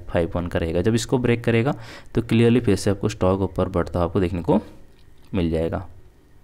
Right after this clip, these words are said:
ठीक है, और दोस्तों, अ, बात करेंगे यहाँ पे एससीसी के शेयर में, अगर हम टारगेट के लिए आप सोच रहे होंगे तो ये रहेगा आपका टारगेट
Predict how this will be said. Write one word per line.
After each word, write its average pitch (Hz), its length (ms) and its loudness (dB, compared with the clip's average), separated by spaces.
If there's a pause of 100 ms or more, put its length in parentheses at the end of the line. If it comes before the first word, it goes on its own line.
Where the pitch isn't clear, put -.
(520)
ठीक - 160 0
है, 180 80 4 (460)
और 120 60 2
दोस्तों, 139 340 4
अ, 110 160 6
बात 107 320 2
करेंगे 113 300 4
यहाँ 104 100 2
पे 101 180 4
एससीसी 101 360 0
के 110 100 0
शेयर 98 280 2
में, 110 120 2
अगर 101 80 2
हम 104 80 2
टारगेट 90 380 0
के 95 100 -4
लिए 92 80 2
आप 90 60 -8
सोच 85 300 -2
रहे 90 80 2
होंगे 95 160 -2
तो 139 100 0
ये 117 180 4
रहेगा 110 260 4
आपका 101 200 -4
टारगेट 87 440 0